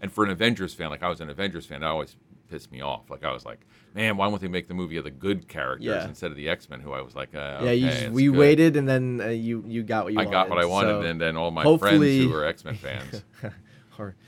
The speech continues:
Speaker 2: yeah, hopefully they'll do something, uh, good with this. It, and you know if they do, they're gonna make it more character-based. You know there's people studying what is wrong with the X-Men right now. Um, and they're,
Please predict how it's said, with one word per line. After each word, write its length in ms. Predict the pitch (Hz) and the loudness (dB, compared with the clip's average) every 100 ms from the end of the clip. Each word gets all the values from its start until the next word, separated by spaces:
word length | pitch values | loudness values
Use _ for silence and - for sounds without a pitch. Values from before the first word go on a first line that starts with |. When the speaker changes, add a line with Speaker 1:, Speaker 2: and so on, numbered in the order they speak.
| - - | -20 -4
Speaker 2:
yeah, 340 | 123 120 113 | 2 4 4
hopefully 440 | 127 160 160 160 135 | 4 4 4 2 2
they'll 320 | 110 127 123 | 2 2 2
do 180 | 101 113 | 0 -4
something, 560 | 117 107 110 104 98 - _ _ | -4 -6 -6 -8 -10 -16 _ _
uh, 120 | 101 | -16
good 180 | 107 107 | -8 -4
with 80 | 110 | -2
this. 160 | 110 | -2
It, 220 | 113 117 - | -4 -8 -6
and 180 | 127 131 | -6 -4
you 80 | 135 | -2
know 220 | 139 139 | 0 0
if 100 | 139 | 0
they 140 | 135 | -2
do, 280 | 120 120 120 | 0 2 2
they're 160 | 107 113 | 0 -4
gonna 180 | 107 107 | -4 -6
make 180 | 107 104 | -6 -10
it 60 | |
more 100 | 101 | -14
character-based. 840 | 101 113 104 107 95 107 101 - - _ _ | -10 -8 -8 -8 -8 -8 -8 -12 -20 _ _
You 80 | 110 | -6
know 60 | 113 | -4
there's 100 | 107 | -4
people 240 | 117 104 | -6 -12
studying 800 | 104 - - 113 107 101 95 95 _ _ | -12 -12 -4 -2 -2 -4 -8 -14 _ _
what 280 | - 117 110 | -2 0 0
is 100 | 107 | -2
wrong 320 | 104 107 107 | -4 -2 -4
with 140 | 98 95 | -8 -8
the 140 | 104 | -8
X-Men 320 | 98 - 98 | -8 -12 -12
right 180 | 95 95 | -12 -12
now. 360 | 98 92 92 92 _ _ _ | -12 -12 -14 -16 _ _ _
Um, 420 | 101 98 92 90 - _ - | -12 -10 -8 -12 -16 _ -12
and 240 | 113 101 - _ - | -10 -10 -16 _ -12
they're, 220 | 110 101 | -6 -4